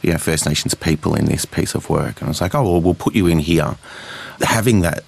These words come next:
invitation to be part of that original design process provides that ownership, provides the buy-in for that, that allows that, that respect and acknowledgement of, of First Nations people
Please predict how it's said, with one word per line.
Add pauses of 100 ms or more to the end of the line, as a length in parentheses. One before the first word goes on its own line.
invitation
to
be
part
of
that
original
design
process (380)
provides
that
ownership,
provides
the
buy-in
for
that,
that
allows
that, (580)
that
respect
and
acknowledgement
of,
of
First
Nations
people